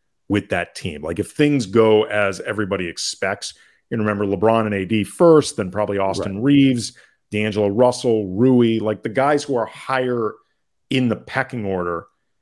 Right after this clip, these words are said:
Speaker 1: unless Gabe Vincent just has Ori-esque, Derek Fisher-esque, Trevor Ariza-esque moments, like, those sorts of things. If Nigeria wins a gold medal, I guarantee, I'm pretty confident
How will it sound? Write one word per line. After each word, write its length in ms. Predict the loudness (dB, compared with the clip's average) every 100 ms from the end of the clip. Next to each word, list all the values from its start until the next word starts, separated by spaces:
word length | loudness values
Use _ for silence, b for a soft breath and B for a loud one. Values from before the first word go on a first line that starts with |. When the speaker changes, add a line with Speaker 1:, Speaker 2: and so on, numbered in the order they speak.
| _ _ -4
Speaker 1:
unless 420 | 0 0 -2 -2
Gabe 320 | 2 2 0
Vincent 380 | -2 -4 -4 -6
just 220 | -6 -6
has 520 | -6 -4 -4 -8 -12 b b b _ _ 0
Ori-esque, 880 | 4 4 4 0 -2 -2 -4 -10 -4
Derek 300 | 0 0 -2
Fisher-esque, 1000 | -6 -2 -2 -2 -6 -4 -6 -6 -8 -12
Trevor 500 | -4 -2 0 0 0
Ariza-esque 760 | 0 0 0 -2 -4 -8 -8 -14 _
moments, 560 | -12 -6 -6 -6 -10 -8
like, 180 | -8 -8 _ _ _ -2
those 400 | 2 4 2 -2
sorts 340 | -2 -2 -2
of 120 | -8
things. 500 | -6 -4 -4 -6 -12 _ _ _ _ _ -4
If 180 | -2 0
Nigeria 720 | 0 0 -2 0 4 4 4
wins 300 | 2 -2 -4
a 60 |
gold 260 | -2 -2 0
medal, 300 | 0 -2 -4
I 100 | -4
guarantee, 500 | -4 -2 0 0 -2 -10 _ -14 -12
I'm 80 |
pretty 440 | -12 -8 0 2 2
confident 640 | -2 -6 -6 -4 -8 -10